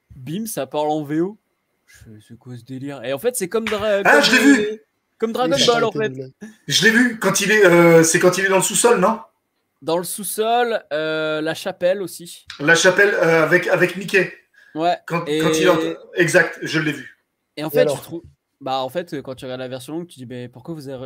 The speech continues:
Speaker 1: ra-, rajouté ça ? Parce que c'est, ça sert à rien.
Speaker 3: Mais
Speaker 1: Et
Speaker 3: tu sais,
Speaker 1: même,
Speaker 3: mais
Speaker 1: ça, ça, ça, alors, pour la, dans le sous-sol, ça va, parce que je trouve que c'est un peu, c'est un
Speaker 2: C'est
Speaker 1: peu plus
Speaker 2: raccord.
Speaker 1: cohérent.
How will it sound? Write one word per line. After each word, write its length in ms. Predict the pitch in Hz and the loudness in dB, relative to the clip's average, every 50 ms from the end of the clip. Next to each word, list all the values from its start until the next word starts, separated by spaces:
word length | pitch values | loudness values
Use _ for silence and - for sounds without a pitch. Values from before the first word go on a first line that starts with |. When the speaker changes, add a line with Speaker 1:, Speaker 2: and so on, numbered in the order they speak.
| 131 131 127 127 123 | -14 -14 -14 -14 -14
Speaker 1:
ra-, 80 | 123 | -14
rajouté 360 | 113 117 131 123 120 117 - | -14 -14 -14 -14 -14 -16 -18
ça ? 160 | 123 - 180 180 | -16 -16 -16 -16
Parce 140 | 180 - | -16 -20
que 80 | - 123 | -20 -20
c'est, 260 | 123 - - 117 110 | -20 -20 -20 -20 -20
ça 140 | - - 120 | -20 -20 -20
sert 180 | - - 117 107 | -20 -18 -18 -18
à 120 | 104 107 | -18 -16
rien. 200 | 110 113 139 170 - _ _ _ _ _ _ _ _ _ _ _ _ _ _ _ _ _ _ _ _ _ _ | -16 -16 -16 -18 -20 _ _ _ _ _ _ _ _ _ _ _ _ _ _ _ _ _ _ _ _ _ _
Speaker 3:
Mais 160 | 147 143 139 | -6 -4 -2
Speaker 1:
Et 40 | 147 | -2
Speaker 3:
tu 60 | 139 165 | 2 2
sais, 140 | 185 202 226 | 4 4 4
Speaker 1:
même, 180 | 147 160 - 185 | 2 -2 -4 -6
Speaker 3:
mais 60 | 185 - - _ _ _ _ _ _ _ _ _ _ | -10 -16 -20 _ _ _ _ _ _ _ _ _ _
Speaker 1:
ça, 280 | - - - 170 - 175 | -10 -6 -6 -4 -4 -4
ça, 220 | - - 165 165 - | -6 -6 -6 -8 -6
ça, 580 | - - 160 156 156 151 156 151 151 151 151 | -6 -6 -4 -4 -4 -2 -2 -2 -2 -2 -2
alors, 300 | - 147 160 160 151 - - - | -2 0 2 2 0 0 -8 -8
pour 140 | - 208 226 | -4 2 4
la, 260 | 226 220 214 - - - _ _ _ _ _ _ _ _ _ _ - | 4 4 4 2 -2 -10 _ _ _ _ _ _ _ _ _ _ -6
dans 180 | 156 196 233 | -2 -2 -2
le 60 | 269 247 | -2 -4
sous-sol, 400 | - - 277 - - 320 403 320 | -8 -10 -10 -8 -8 -8 -8 -8
ça 240 | - - - 220 | -4 -2 0 0
va, 200 | 202 208 262 349 | 2 2 0 0
parce 220 | - - 185 175 - | -2 -4 -8 -12 -10
que 140 | - 196 175 | -12 -12 -12
je 180 | - - - | -12 -16 -14
trouve 180 | - 202 220 - | -12 -12 -12 -10
que 100 | - 185 | -10 -10
c'est 180 | 165 - - 175 | -10 -6 -6 -6
un 100 | 175 170 | -6 -6
peu, 140 | - 180 175 - _ _ _ _ _ _ _ _ _ - | -8 -10 -12 -12 _ _ _ _ _ _ _ _ _ -10
c'est 80 | - | -8
un 40 | 156 156 | -6 -4
Speaker 2:
C'est 60 | 151 | -2
Speaker 1:
peu 60 | 160 | -2
plus 60 | 160 - | -2 -2
Speaker 2:
raccord. 160 | 170 156 156 160 | 0 2 2 4
Speaker 1:
cohérent. 340 | 165 165 160 175 190 - | 2 2 0 -2 -6 -10